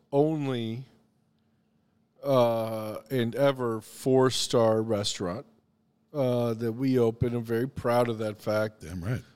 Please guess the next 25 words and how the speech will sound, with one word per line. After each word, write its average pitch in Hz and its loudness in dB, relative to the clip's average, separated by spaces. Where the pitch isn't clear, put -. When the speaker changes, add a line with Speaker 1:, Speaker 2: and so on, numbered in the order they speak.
Speaker 1:
Um, 120 0
it's - -6
no 139 4
longer 135 0
open, 117 -2
which 117 -4
is 110 -6
very 110 0
sad. 101 0
Um, 117 -2
and 120 -6
we 127 -2
just 123 -4
did 120 -2
some 113 -4
really, 147 2
really 120 -6
incredible 117 2
things 131 2
there 120 4
with 120 -6
some 110 -2
really 139 0
incredible 117 -2
people. 110 -2